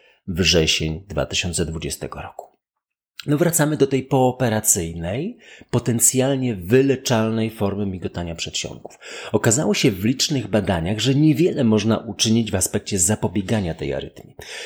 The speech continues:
Testowano nawet podawanie antyarytmików u wszystkich chorych, nawet Cordarone, bez spektakularnego sukcesu. Przez całe moje zawodowe życie, ponieważ spotykam się z tym tematem dość często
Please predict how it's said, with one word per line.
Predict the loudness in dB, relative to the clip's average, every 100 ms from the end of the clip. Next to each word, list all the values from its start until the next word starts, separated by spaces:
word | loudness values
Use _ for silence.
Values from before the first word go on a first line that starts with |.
| -4
Testowano | 0 2 4 4 4
nawet | 4 2
podawanie | 0 -2 0 0 0
antyarytmików | -2 -2 -2 0 0 2 2 -2
u | -2
wszystkich | -2 -2 -4 -4
chorych, | 0 0 0 -2
nawet | -6 -4
Cordarone, | -2 -2 -4 -6 -10 -14 -16 -16 -18 -10
bez | 0 4 4 2 -2
spektakularnego | 0 0 0 -2 0 0 2 0 2 0 0 -4
sukcesu. | -6 -4 -4 -4 -6 -12 _ -20 -20 -4
Przez | 0 2 0
całe | -2 0 2
moje | 4 4 2
zawodowe | 0 -2 0 0 0 -2
życie, | -4 -6 -6 -6 -2
ponieważ | 2 2 2
spotykam | 2 2 2 0
się | 0 0
z |
tym | 2 2
tematem | 4 2 2 0
dość | -2 -2
często | -4 -4 -8 -12